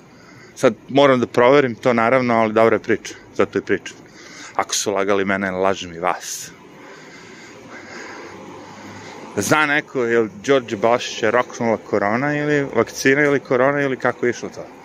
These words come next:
Da li je pre ili posle? Prije,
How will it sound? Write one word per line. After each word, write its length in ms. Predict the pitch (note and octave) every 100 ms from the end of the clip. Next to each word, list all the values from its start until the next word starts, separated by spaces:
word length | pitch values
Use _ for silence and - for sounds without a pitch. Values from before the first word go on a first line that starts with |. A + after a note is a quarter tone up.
| - - - - - - - - -
Da 160 | G2 F#2+
li 80 |
je 60 | F#2 -
pre 160 | A#2+
ili 140 | B2 A#2
posle? 400 | A#2+ A2+ - - - - - - - - - - - - - - -
Prije, 400 | C3 C3+ A#2+